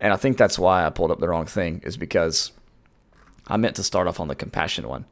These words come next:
Yeah, here we go. This is Isaiah fifty-four, seven and eight. Listen to this. Listen to the hope.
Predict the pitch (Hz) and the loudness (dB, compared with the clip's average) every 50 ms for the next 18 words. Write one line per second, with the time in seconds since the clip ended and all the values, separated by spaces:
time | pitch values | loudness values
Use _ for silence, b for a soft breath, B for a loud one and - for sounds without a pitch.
0 | _ _ _ - 78 78 73 62 - - 92 85 73 65 64 65 67 - B B | _ _ _ -2 0 2 2 2 0 -2 -4 -4 -4 -4 -4 -4 -4 -6 B B
1 | B B B B B 135 123 113 113 110 123 117 117 107 117 104 - - - 135 | B B B B B -2 0 2 4 6 6 6 6 4 2 0 0 0 -4 -4
2 | 131 - 127 - - 123 120 123 110 - - - 107 98 98 104 95 92 92 82 | -2 -2 -4 -2 2 4 4 4 4 2 2 2 2 2 2 0 -2 -2 -2 -2
3 | 80 - - - b b b - - 143 - - 120 107 87 85 80 - - - | -4 -4 -6 -12 b b b -6 -2 0 0 0 0 0 0 0 0 0 0 -2
4 | - - - - - - - - - - _ _ _ _ _ _ - _ - - | -2 -6 -10 -20 -20 -20 -20 -20 -20 -20 _ _ _ _ _ _ -20 _ -20 -20
5 | - - - _ _ _ _ - - 120 - 131 117 - 104 98 92 - 95 87 | -20 -20 -20 _ _ _ _ -6 -4 -2 -2 -2 -2 -2 -4 -4 -2 0 0 -2
6 | - - - | -2 -4 -8